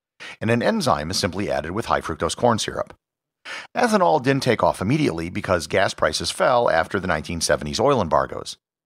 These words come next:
High fructose corn syrup didn't take off either because world sugar prices plummeted.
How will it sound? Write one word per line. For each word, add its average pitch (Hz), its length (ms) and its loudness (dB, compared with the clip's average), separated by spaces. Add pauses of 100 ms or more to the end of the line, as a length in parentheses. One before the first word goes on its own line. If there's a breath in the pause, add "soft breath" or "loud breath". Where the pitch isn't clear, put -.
(500 loud breath)
High 170 120 0
fructose 131 380 0
corn 285 240 0
syrup 80 280 2
didn't 104 220 0
take 92 180 0
off 87 220 2
either 98 300 0
because 95 360 0
world 85 300 0
sugar - 300 2
prices - 420 -2
plummeted. - 400 0